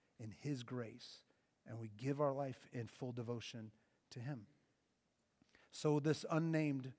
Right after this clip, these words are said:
poor widow, she teaches that giving is not just about money.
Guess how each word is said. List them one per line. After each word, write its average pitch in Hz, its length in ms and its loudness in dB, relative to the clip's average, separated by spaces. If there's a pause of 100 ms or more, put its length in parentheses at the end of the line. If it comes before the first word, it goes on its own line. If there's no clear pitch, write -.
(320)
poor 135 240 2
widow, 117 340 -2 (1300)
she - 160 -6
teaches 143 420 0
that 127 280 -2
giving 147 300 4
is 120 120 2
not 147 240 0
just 139 200 -6
about 110 300 -6
money. 120 360 -6